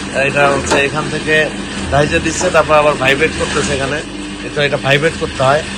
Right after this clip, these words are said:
ভাইব্রেট করলে সুন্দর বসে টাইলসটা। আহ, আহ, এই লিকুইড যে, যে টাইলসের যে ম্যাটেরিয়াল আছে সেটা সুন্দরভাবে বসে যায়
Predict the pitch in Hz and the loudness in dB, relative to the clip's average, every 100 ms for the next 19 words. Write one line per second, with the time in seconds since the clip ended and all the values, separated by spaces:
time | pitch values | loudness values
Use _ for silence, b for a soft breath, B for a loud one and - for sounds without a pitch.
0 | - - 131 151 151 170 190 190 151 - | -2 2 4 4 2 0 0 0 -2 -2
1 | 165 175 160 151 165 156 113 127 107 117 | 0 0 2 2 2 0 0 0 -2 -4
2 | 95 95 101 98 117 131 131 127 123 131 | -6 -6 -6 -4 -2 0 0 -2 -2 -2
3 | 127 120 - 131 135 135 - 190 - - | -2 -4 -6 -4 -4 -4 -6 -6 -6 -6
4 | - 190 - - - 123 - 151 151 175 | -4 -4 -4 -8 -6 -6 -2 -2 0 2
5 | 170 - 165 160 151 139 - - - - | 0 0 2 4 4 2 -2 -4 -4 -4
6 | - - - - - - - 147 151 147 | -4 -4 -4 -4 -4 -4 -2 2 2 2
7 | 156 151 151 143 147 139 139 165 165 170 | 0 0 0 0 -2 -4 -2 -2 -2 -4
8 | 165 151 165 165 160 156 156 151 151 160 | -4 -4 -4 -2 0 0 -2 -2 -2 0